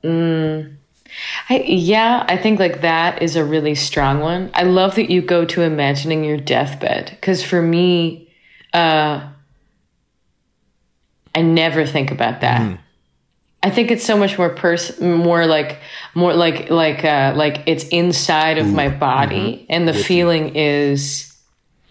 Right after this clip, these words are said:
Speaker 1: yeah, and the feeling is, like, uh, or, like, like, when I think about the calming nature of death,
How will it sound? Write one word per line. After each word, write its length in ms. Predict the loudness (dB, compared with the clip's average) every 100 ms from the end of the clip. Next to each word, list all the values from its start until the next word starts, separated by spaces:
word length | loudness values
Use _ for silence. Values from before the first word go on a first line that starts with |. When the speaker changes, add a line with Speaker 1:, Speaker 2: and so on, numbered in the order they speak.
| _ -4
Speaker 1:
yeah, 240 | 0 2 2
and 160 | 2
the 60 | 0
feeling 460 | 0 0 2 2 0
is, 240 | 0 0
like, 340 | -2 -2 -4
uh, 380 | -2 0 0 -4 -8 -16 _ 0
or, 160 | 2
like, 360 | 2 0 -4 -2
like, 260 | -2 -2 -8 -18 -20 -4
when 200 | 0 2
I 160 | 0 -2
think 380 | -2 0 0
about 640 | 0 0 0 2 0 -4 -6
the 80 |
calming 680 | -4 -2 -2 0 0 -2 0
nature 680 | 0 0 -2 -2 -2 -4 -4
of 220 | -4 -2
death, 360 | -2 -2 -4